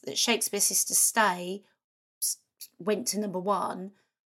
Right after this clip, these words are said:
and she had, um, felt gagged and bound, even though it did force her to confront the fact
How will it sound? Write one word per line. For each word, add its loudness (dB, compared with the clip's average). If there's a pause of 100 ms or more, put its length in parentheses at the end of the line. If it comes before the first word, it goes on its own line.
and 2
she 2
had, -2
um, -2
felt -2
gagged 2
and -8
bound, 0
even -6
though -4
it -2
did -2
force 0
her -4
to -4
confront -6
the -14
fact -4